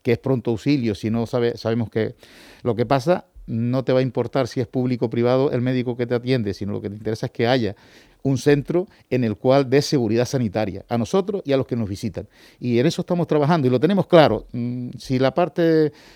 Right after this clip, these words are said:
eh, esta gente siguen para adelante y lo hacen bien, que no, pues serán,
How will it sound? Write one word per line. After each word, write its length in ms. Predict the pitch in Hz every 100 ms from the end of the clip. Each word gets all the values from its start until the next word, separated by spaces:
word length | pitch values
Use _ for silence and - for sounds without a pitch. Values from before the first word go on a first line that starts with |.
| _ -
eh, 320 | 139 135 143
esta 340 | 139 - 143 131
gente 440 | 151 135 143 139
siguen 340 | - 147 143
para 160 | 131 135
adelante 260 | 143 143 143
y 40 |
lo 80 | 175
hacen 320 | 170 139 110
bien, 240 | 123 120
que 160 | 101 123
no, 260 | 156 214 117
pues 160 | 135
serán, 380 | - 139 190 175